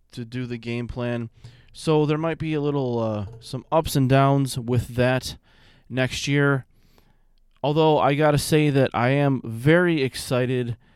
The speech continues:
A-, and one of the things that I was most concerned about with Dorsey staying was, okay, Brian Daboll goes. He's gonna take Tierney with him. Who, as I said last week, who does Ken Dorsey fall back on?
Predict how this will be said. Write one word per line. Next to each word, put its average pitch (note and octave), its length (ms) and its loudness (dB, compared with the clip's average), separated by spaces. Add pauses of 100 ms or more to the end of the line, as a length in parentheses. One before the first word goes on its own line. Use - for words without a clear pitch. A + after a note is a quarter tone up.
(300)
A-, C3 160 -4
and D3+ 160 2
one F#3+ 120 8
of G#3+ 60 6
the F3 80 0
things E3+ 300 2
that C3+ 180 -2
I B2+ 160 2
was C3 240 2
most A#2+ 320 0
concerned A#2+ 380 -2
about A2+ 360 2 (280)
with C3 260 0
Dorsey C3 340 2
staying E3+ 520 2
was, C3 260 2 (340)
okay, C#3 300 0
Brian C3+ 320 4
Daboll D3 320 4
goes. A2 380 2 (240)
He's C#3+ 180 -4
gonna D3 220 -2
take - 480 -2 (340)
Tierney D3+ 440 4
with C3 240 6
him. F#2 260 -10 (1400)
Who, G#3+ 540 0
as F3 120 2
I F3 80 0
said F#3 240 -2
last F#3 320 0
week, C3 180 -2
who F#3+ 200 -2
does G#3+ 240 -2 (880)
Ken F3+ 320 0
Dorsey D#3 380 2
fall C3+ 260 2
back C3+ 380 2
on? D2+ 260 -8